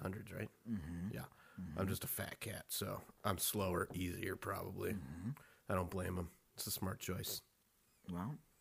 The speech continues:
Speaker 2: who knows why the monster made his choice, but he chose your hired help.
Speaker 1: Oh.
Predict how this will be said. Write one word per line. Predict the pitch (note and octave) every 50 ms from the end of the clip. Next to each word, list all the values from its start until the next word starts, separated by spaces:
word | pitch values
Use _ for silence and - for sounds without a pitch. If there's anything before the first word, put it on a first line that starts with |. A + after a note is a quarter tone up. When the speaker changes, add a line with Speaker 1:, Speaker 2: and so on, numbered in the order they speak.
| - - _ _ _ _ _ - - - - - - - - - - - - - - _ -
Speaker 2:
who | - C3 D3 D#3+
knows | D#3+ E3 E3+ F3+ F#3 F3 D3+ C#3 B2+ A#2 A2+ G#2 F#2+ E2 - - - - - - - - - - - - B2+
why | A2 G#2 F#2+ F#2 F2+
the | F2+ F2
monster | F2+ F2+ E2+ F2 - - F2
made | F2 E2 E2
his | F2 E2 - -
choice, | - - F#2 F2 F2 F#2 G2 - -
but | - A2 G#2+
he | E3+ F3+
chose | F3 - B2+ A#2 C3+ D3 D3+ D3+ D#3 D#3 D3 - - - - - - _ _ _ _ _ -
your | F#2 F#2+ A#2 A#2
hired | G#2+ - - G2+ A2+ B2+ B2+ B2+ B2 G2+
help. | - - F2+ E2+ D#2 - - - - - - - B2+
Speaker 1:
Oh. | - C#4+ F#4 E4 - - - -